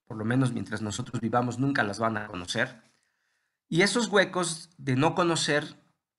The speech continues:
eh, de incertidumbre, los llenamos con nuestras creencias.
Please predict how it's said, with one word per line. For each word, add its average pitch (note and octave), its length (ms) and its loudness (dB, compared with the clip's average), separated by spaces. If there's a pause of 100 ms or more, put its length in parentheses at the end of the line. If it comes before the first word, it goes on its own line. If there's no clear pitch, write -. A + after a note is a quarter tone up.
(400)
eh, A#2 400 -2
de C3+ 100 -4
incertidumbre, C#3+ 840 2
los C#3+ 220 0
llenamos E3+ 440 4
con D#3+ 140 0
nuestras C#3 320 -2
creencias. F3 640 0